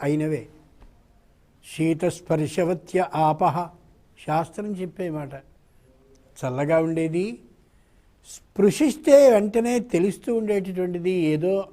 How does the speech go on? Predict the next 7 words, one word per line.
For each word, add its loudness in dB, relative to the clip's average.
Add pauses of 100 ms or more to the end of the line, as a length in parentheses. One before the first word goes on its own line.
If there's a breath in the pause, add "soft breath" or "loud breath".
(100)
అది -4
ఆపహ, -6
నీళ్లు. -8 (1300)
కాబట్టి 2
సహజంగా 0
చల్లగా 2
ఉండేది 0